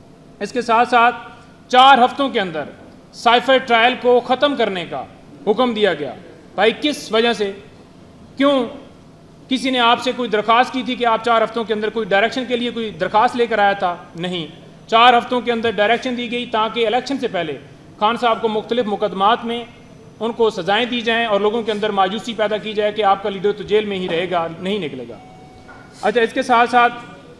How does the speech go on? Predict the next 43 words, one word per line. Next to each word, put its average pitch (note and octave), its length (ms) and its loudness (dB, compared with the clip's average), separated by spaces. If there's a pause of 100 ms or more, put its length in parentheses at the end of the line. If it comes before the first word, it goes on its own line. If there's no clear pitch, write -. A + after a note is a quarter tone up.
(280)
level A#3 320 4
playing B3+ 300 0
field C4+ 260 -2
की A#3+ 460 -6 (220)
जो G#3+ 80 -2
दरख्वास्त A#3 460 2
थी A#3+ 60 -6
सुप्रीम A#3 360 -4
कोर्ट F3+ 220 -2
में, C3 160 -16 (320)
मैं G3 100 0
अब A3+ 280 0
काजी A3 220 2
फायज A3 260 0
ईसा G#3+ 140 -4
साहब G3 240 0
के G3 60 -6
ऊपर F3 180 -4
आ D#3+ 80 0
रहा C#3+ 100 -6
हूँ, C3+ 80 -16 (680)
वो B3+ 160 4
हमारी A#3+ 300 4
दरख्वास्त A#3+ 440 2
के B3+ 60 -2
ऊपर B3 180 -2
आज A#3 200 0
तक A#3 140 -4
क्या B3 120 2
हुआ? D3 300 -2 (480)
पाकिस्तान A#3 440 2
तहरीक A3+ 220 -2
इंसाफ G#3+ 400 0
को A3 80 0
level G#3 220 0
playing G3+ 240 -6
field G3+ 200 -6
नहीं E3+ 160 -8
दी D3 120 -10
गई। A#2 180 -14 (720)
इसके A#3+ 220 -2
साथ A#3+ 240 2
साथ B3 280 4